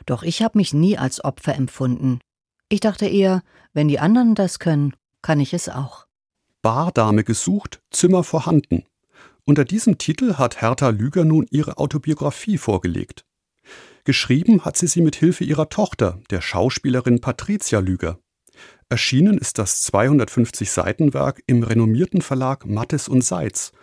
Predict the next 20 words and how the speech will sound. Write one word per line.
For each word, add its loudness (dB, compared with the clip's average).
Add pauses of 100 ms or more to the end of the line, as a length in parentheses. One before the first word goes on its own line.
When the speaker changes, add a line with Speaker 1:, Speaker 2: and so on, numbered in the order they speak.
(220)
Speaker 2:
und 4
das -4
durchaus -2
zu -8
Recht. -8 (440)
Schließlich 0
geht -2
es -4
hier 0
um 0
einen 0
faszinierenden 0
Einblick -2
in -2
ein -2
Stück -6
deutscher -2
Sitten- 0
und 2
Milieugeschichte. -4